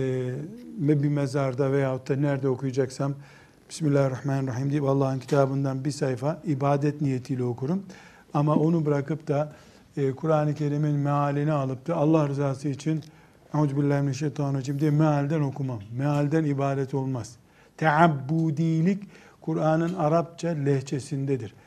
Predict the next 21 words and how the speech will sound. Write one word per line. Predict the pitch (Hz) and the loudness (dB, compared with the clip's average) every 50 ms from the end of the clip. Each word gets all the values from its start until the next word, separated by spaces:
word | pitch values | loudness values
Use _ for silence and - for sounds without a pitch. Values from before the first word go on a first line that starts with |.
| _ - - | _ -6 -2
Teabbudi | 160 160 160 160 170 147 143 135 127 143 170 165 160 160 139 160 175 180 170 139 - - - - - - | 2 4 6 6 6 6 2 -2 -2 0 2 2 2 2 2 4 4 4 4 2 0 -6 -14 -18 -6 -2
demek | 151 139 143 170 208 208 208 - - - - - - - - - - - - | 0 2 2 2 2 0 -2 -8 -18 -20 -20 -20 -20 -20 -20 -20 -16 -6 0
yapıldığında | 139 151 151 151 180 180 170 165 143 175 170 165 165 165 165 196 202 202 214 | 2 2 4 4 2 2 2 2 2 2 2 2 0 0 0 0 0 0 0
ibadet | 240 220 170 156 131 151 151 151 156 143 175 170 156 170 - - - | -2 0 0 2 4 4 4 4 4 4 2 2 0 -2 -8 -12 -8
oluşturan | - 139 131 131 - - - 147 135 127 127 123 | -6 -4 -4 -4 -6 -6 -6 -4 -4 -4 -4 -6
şey | 120 - - 139 120 113 101 | -6 -6 -4 -4 -4 -6 -8
demek. | 113 107 104 92 - - - _ _ _ - - - - _ - | -10 -12 -12 -14 -16 -20 -20 _ _ _ -20 -20 -20 -20 _ -4
Tıpkı | 214 208 - - 196 180 175 | -4 -4 -2 -2 0 2 2
ne | 196 190 | 2 2
gibi | 170 160 147 139 131 | 2 0 0 0 0
biliyor | 160 214 247 233 | -2 -2 -2 -2
musunuz? | 185 147 - - 151 131 117 - - - - - - - - - - - _ - | -2 -4 -4 -4 -6 -6 -6 -8 -12 -18 -20 -20 -20 -20 -20 -20 -20 -20 _ -6
Yani | 175 175 | -4 0
Allahu | 196 - 180 185 185 170 160 170 165 156 143 139 175 180 156 | 6 8 8 8 8 8 6 6 6 4 4 2 2 2 2
Ekber, | 147 151 - 151 139 139 131 120 - - - - _ _ _ - | 0 0 -2 -2 0 0 0 -2 -4 -10 -20 -20 _ _ _ 4
Allahu | - 165 180 170 160 165 165 165 156 143 156 170 156 | 6 6 6 8 8 6 6 6 6 4 4 4 2
Ekber | 151 151 160 160 151 151 147 147 131 | 2 2 0 0 2 2 2 2 2
deyip | 151 147 147 147 147 - - | 4 4 4 2 0 0 2
eğilip | 151 151 160 151 147 151 143 151 147 | 2 4 4 2 0 -2 -4 -4 -2
rüküye | 151 156 143 160 160 151 151 | -2 -2 -2 -2 -2 0 -2
gidiyorsun. | 143 123 143 135 147 143 135 131 - 185 196 190 | -2 -4 -4 -4 -2 -2 -2 -4 -6 -8 -8 -8